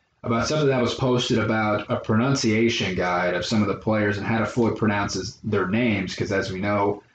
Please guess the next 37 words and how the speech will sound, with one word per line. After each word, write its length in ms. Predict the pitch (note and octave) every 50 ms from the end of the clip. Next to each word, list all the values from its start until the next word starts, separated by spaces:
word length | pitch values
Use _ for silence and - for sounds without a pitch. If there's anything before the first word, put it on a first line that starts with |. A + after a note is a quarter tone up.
| _ _ _ _ _
we've 160 | - A2+ A2
talked 220 | - A2 G#2 G#2 -
before 600 | - G2 - A#2+ A2+ G#2+ G#2+ G#2+ G#2+ G#2 G2 F#2
that 320 | G2 F#2+ F#2+ F#2+ - -
we 140 | G#2 G2+ G2+
didn't 240 | G#2 G2+ F#2+ G2+ G2+
know 200 | G#2 G#2 G2+ G#2
exactly 400 | G#2 G#2+ A2 A2 G#2+ G#2 A2+ G#2
how 120 | G#2 G#2
to 80 | G2 F#2+
pronounce 440 | - G2+ G2 G2+ G2+ G#2 G#2+ G#2 -
them. 140 | A2+ G#2
So 220 | G#2 - A2 G2 G2
here's 200 | A2+ A2 G2+ G#2
a 60 | G2
list 380 | G2 G#2+ A#2+ B2+ A#2+ - - -
here 180 | B2 A#2+ A2+
of 80 | G#2 -
some 160 | - G#2+ G#2
of 60 | F#2+
the 60 | F2+
players. 640 | F2+ - A#2 B2 B2 A#2+ A#2 A2+ A2 G#2+ - - - - - _ -
We'll 120 | A#2+ C3 D3+
read 180 | D#3+ D3 B2+
them 80 | A#2+ A#2+
off. 200 | A#2+ A#2+ A2+ -
Some 220 | - C#3+ C#3+ C#3
are 80 | A#2+ G#2+
pretty 240 | - B2 A2+ A2 A2
self-explanatory 760 | A2 B2 A#2 A#2 G#2+ G#2 - - A2+ G#2 G#2+ G#2+ - G2+ G2+
and 60 | G2
obvious 400 | G2 G2+ G2+ G2+ G2+ G2+ F#2+ -
that 120 | G#2+ F#2+ F#2
we've 140 | F#2+ F#2+ F#2
known, 320 | F#2+ F#2+ F#2+ F#2+ F#2 F#2
but 240 | F2+ F2 F2 - - _ _ _ _ _ -
Ben 520 | A2 G#2+ A#2+ B2 C3 C#3 C#3 C3+ B2+ -